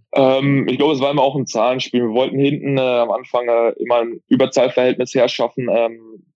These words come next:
vielleicht waren in einigen Spielen, ähm, wo wir Jungs dann, äh, teilweise nicht wussten, wer musste agieren. Und es, wir wollten einfach diese Situation ausblenden, dass, äh, der Kopf wieder eine Rolle spielt, dass man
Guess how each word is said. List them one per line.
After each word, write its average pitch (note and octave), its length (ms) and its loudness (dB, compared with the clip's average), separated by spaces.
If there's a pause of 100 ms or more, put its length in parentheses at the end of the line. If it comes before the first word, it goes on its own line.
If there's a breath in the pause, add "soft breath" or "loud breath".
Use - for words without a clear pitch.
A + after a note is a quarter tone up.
(120)
vielleicht C3+ 320 2
waren C3+ 100 2
in B2+ 140 0
einigen C3+ 360 0
Spielen, C#3+ 540 2
ähm, B2 520 0
wo B2 200 0
wir C3 80 2
Jungs C#3+ 320 2
dann, C3 220 0
äh, B2 200 4
teilweise B2+ 380 2
nicht B2+ 160 -2
wussten, C3+ 420 0
wer C3 120 4
musste C#3+ 340 2
agieren. F3 500 2 (420 soft breath)
Und C3+ 320 4
es, - 320 -8
wir A#2+ 140 0
wollten C3+ 180 2
einfach C3+ 240 0
diese C3+ 200 2
Situation B2 580 0
ausblenden, A2+ 640 0
dass, A2+ 240 0
äh, A2 320 2
der A2 140 -2
Kopf - 320 -2
wieder B2 140 0
eine A2+ 80 0
Rolle A2 260 2
spielt, A2 280 -2
dass - 140 -8
man A2 180 0